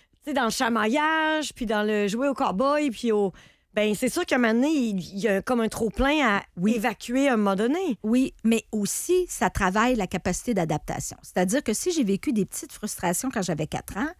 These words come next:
Speaker 2: j'ai pratiqué à gérer ces frustrations-là. Quand ils sont arrivés à huit ans, j'ai pu évoluer et être capable de gérer ces frustrations-là, ce qui fait que je suis peut-être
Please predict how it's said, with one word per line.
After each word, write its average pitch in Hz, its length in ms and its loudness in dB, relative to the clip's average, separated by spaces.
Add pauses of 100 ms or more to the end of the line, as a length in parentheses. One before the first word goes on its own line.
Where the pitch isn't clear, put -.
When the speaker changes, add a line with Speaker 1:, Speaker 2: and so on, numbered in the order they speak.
(440)
Speaker 2:
j'ai 240 500 2 (140)
pratiqué - 760 -4
à 151 60 -2
gérer 160 280 -2
ces 151 140 -6
frustrations-là. - 760 -10 (500)
Quand 170 120 2
ils - 80 -2
sont 180 180 0
arrivés 170 240 4
à 170 60 4
huit 156 260 -4
ans, 247 160 0 (220)
j'ai 165 320 0
pu 339 360 -4 (140)
évoluer 175 840 0 (120)
et 175 200 -4
être 165 140 -6
capable 196 420 -4
de 160 100 0
gérer 156 280 -4
ces 156 160 -10
frustrations-là, 170 840 -6 (340)
ce - 120 -20
qui - 80 -18
fait 247 120 2
que - 60 -4
je - 60 -6
suis - 120 -16
peut-être 220 320 0